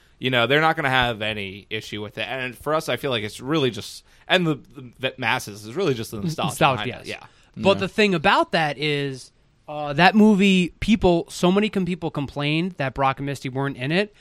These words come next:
Speaker 2: That's why they put Brock and Misty in Sun and Moon.
Speaker 1: But they were only in it for, like, a couple episodes, right?
Speaker 2: But that's why they put 'em in it.
Speaker 1: They weren't gonna do it otherwise? 'Cause I feel like they
Speaker 2: No, it wasn't planned.
Speaker 1: Okay.
Speaker 3: Oh, really?
Speaker 2: They put,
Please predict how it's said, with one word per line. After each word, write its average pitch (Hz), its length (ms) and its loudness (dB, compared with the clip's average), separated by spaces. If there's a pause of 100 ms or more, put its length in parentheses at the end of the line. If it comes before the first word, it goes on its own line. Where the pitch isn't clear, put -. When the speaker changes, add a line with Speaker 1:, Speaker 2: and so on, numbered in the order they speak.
(340)
Speaker 2:
That's 151 320 4
why 156 120 0
they 143 100 -4
put 139 180 -10
Brock 131 240 -2
and 127 80 0
Misty 123 220 -2
in 110 100 -2
Sun 110 200 -4
and 101 80 -8
Moon. 98 240 -12 (1120)
Speaker 1:
But 131 120 -4
they 135 140 -2
were 190 120 -4
only 139 200 -4
in 131 80 -2
it 147 100 -6
for, 104 100 -10
like, 98 120 -8
a - 40 -20
couple 92 240 -8
episodes, - 400 -14
right? 117 200 -8
Speaker 2:
But 143 240 4
that's 139 360 0
why 131 120 -4
they 113 80 -6
put 113 160 -6
'em 104 100 -6
in 95 80 -12
it. 95 140 -18 (320)
Speaker 1:
They 127 100 0
weren't 135 160 0
gonna 123 140 -2
do 117 160 0
it 120 180 -8 (240)
otherwise? 143 520 -12 (140)
'Cause 135 100 -4
I 165 80 4
feel 320 120 -2
like 208 140 0
they 180 80 2
Speaker 2:
No, 127 260 2
it 170 100 -2
wasn't 147 300 4
planned. 110 280 -8 (260)
Speaker 1:
Okay. 123 220 0
Speaker 3:
Oh, 101 100 -2
really? 82 100 -8
Speaker 2:
They 170 160 8
put, 185 320 2